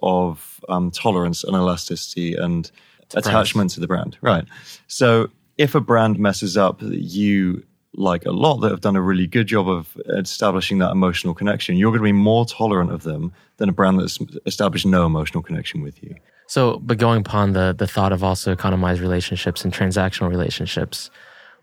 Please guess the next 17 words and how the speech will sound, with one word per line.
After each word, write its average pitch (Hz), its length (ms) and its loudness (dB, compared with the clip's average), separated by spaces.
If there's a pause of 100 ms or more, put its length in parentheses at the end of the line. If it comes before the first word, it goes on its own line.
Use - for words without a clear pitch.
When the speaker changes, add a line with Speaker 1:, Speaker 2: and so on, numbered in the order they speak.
Speaker 2:
will 107 220 2
we 107 140 4
be 101 160 4
moving 98 440 4
to - 140 -2
a 92 60 2
point 92 460 0
where 90 500 2 (120)
we 98 180 2
will 95 180 2
be 98 140 0
so 95 180 -2
used 90 260 -4
to - 100 -6 (160)
cutting 90 220 -2
people 87 280 -4
out 80 260 -8